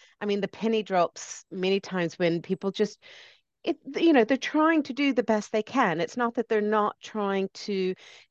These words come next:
do things in an unpeople-centric way.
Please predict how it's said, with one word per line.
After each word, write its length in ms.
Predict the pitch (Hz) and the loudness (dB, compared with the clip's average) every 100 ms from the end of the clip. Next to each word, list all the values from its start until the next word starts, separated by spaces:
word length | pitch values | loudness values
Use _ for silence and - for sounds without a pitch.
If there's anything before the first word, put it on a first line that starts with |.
| _ | _
do 320 | 202 220 226 208 _ - | -2 0 0 -4 _ 2
things 640 | 196 185 175 175 - - _ _ | 4 4 2 -2 -6 -14 _ _
in 120 | - 190 | 2 2
an 100 | 202 | 4
unpeople-centric 1080 | 220 208 196 - 202 185 - 160 147 170 - | 4 4 2 -4 -6 -6 -6 -6 -4 -8 0
way. 360 | 214 240 - | 4 4 4